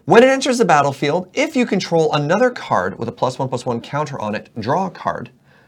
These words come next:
Adapt six, four and a green and a blue, gets you adapt four. Sorry, adapt four, but pay six is, I should be more clear about.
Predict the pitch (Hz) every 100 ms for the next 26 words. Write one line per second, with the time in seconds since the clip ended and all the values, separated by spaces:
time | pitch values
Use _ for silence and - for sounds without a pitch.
0 | _ _ _ 135 127 156 185 - - 190
1 | 190 - - - - 175 196 170 120 131
2 | 123 113 104 131 185 233 127 - 110 101
3 | 101 - 127 113 127 - - 107 101 101
4 | - - - - 127 170 180 - - 190
5 | 147 120 107 - - 117 - - - -
6 | - 107 - 107 - 101 101 101 131 113
7 | 110 113 101